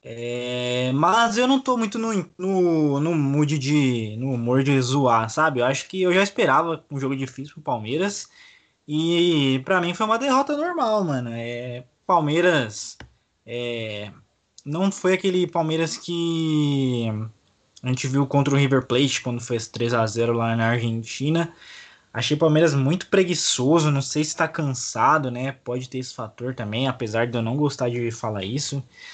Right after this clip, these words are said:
É, mas o Palmeiras não foi o que, não teve a intensidade que tava tendo nos últimos jogos.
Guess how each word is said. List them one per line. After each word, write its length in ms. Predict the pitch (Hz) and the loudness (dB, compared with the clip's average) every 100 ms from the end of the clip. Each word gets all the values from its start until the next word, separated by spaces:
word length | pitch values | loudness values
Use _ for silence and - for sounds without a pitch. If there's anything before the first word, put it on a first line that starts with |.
| - - - | -20 -20 -20
É, 640 | - 104 110 113 117 117 120 | -8 -2 0 2 4 4 4
mas 640 | 123 123 135 156 175 180 | 4 6 8 8 6 4
o 40 | |
Palmeiras 840 | 190 170 170 196 - - - - - | 0 0 0 0 -2 -8 -10 -12 -10
não 240 | 160 175 | -6 -4
foi 520 | 196 - 160 170 185 185 | -4 -4 0 2 2 0
o 80 | |
que, 680 | - 185 180 185 180 175 156 | -2 -4 -2 0 0 0 0
não 140 | 139 147 | 0 0
teve 160 | 156 | 0
a 40 | 165 | 0
intensidade 760 | 160 170 - 151 131 165 160 | -2 -6 -4 2 4 4 0
que 140 | 170 156 | -8 -2
tava 360 | 147 147 156 | 0 2 2
tendo 400 | 151 131 131 160 | 0 -4 -4 -4
nos 180 | 151 131 | -4 -4
últimos 340 | 127 131 127 | -6 -6 -4
jogos. 680 | 113 110 127 170 180 - - | -4 -2 -2 -4 -8 -12 -14